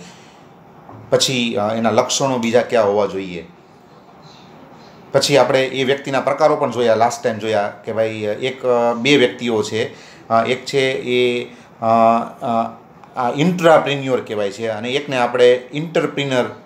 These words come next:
અથવા entrepreneur તરીકે ઓળખીએ છીએ. અને આ બે વ્યક્તિઓ વચ્ચેનો તફાવત પણ આપણે જોવાનો પ્રયત્ન કર્યો. ભાઈ, એક વ્યક્તિ છે એ પોતાની રીતે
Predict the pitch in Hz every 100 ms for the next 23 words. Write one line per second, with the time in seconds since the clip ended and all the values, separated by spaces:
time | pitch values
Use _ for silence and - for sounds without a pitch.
0 | - 127 131 120 120 - 156 175 156 120
1 | 123 120 101 101 - 95 92 92 90 87
2 | 82 78 - - - - - - - -
3 | - - - 135 147 151 170 175 - -
4 | _ _ - 147 156 160 151 151 147 151
5 | 143 131 147 143 143 131 123 110 117 120
6 | 107 107 113 98 104 101 127 135 147 143
7 | 143 147 - 147 143 143 135 135 147 147
8 | 170 165 147 151 151 151